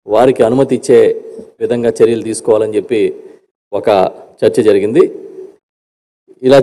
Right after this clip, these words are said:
చేయకపోతే ఆ యూనిట్స్ పూర్తి స్థాయిలో, పూర్తి సామర్థ్యంలో పనిచేయమనే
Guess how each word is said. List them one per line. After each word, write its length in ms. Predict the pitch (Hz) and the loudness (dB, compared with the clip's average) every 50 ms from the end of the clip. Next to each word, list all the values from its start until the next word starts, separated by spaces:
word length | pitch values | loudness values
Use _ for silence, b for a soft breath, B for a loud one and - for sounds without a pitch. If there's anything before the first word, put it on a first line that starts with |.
| 139 | 6
చేయకపోతే 760 | 139 143 156 151 147 156 151 156 156 151 131 - - - - - | 6 6 8 6 6 4 4 6 6 6 6 6 2 -2 -4 -6
ఆ 120 | - 117 120 | -2 0 0
యూనిట్స్ 640 | 120 123 135 143 143 127 - - 147 131 123 113 - - - - - - - - - _ _ - | 2 2 2 0 0 -2 -2 2 4 4 4 4 2 -4 -12 -16 -18 -20 -20 -20 -20 _ _ -20
పూర్తి 340 | - - - 147 147 - 147 | -18 -2 -2 -2 2 2 0
స్థాయిలో, 340 | - - 143 131 131 127 123 | 2 4 4 4 6 4 4
పూర్తి 300 | - - 131 131 - 127 | 2 2 0 0 0 -2
సామర్థ్యంలో 520 | - 120 117 123 123 117 120 120 117 113 | -2 0 0 0 -2 -2 -2 -2 -2 -2
పనిచేయమనే 720 | 110 - 107 117 117 117 117 113 113 110 110 110 101 - | -2 -2 -4 -2 0 0 0 0 0 -2 -4 -6 -6 -8